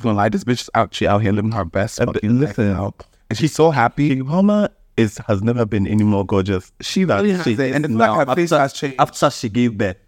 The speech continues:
Speaker 1: She, it's like her face has changed. Same face, but she just has a different aura.
Speaker 2: Oh my God. She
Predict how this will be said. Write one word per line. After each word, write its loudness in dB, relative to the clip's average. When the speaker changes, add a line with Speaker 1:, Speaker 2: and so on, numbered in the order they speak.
Speaker 1:
She, -4
it's -2
like 2
her 2
face -2
has -2
changed. 0
Same 2
face, -2
but -2
she -8
just 2
has 2
a 0
different -2
aura. 2
Speaker 2:
Oh 6
my 2
God. 0
She -10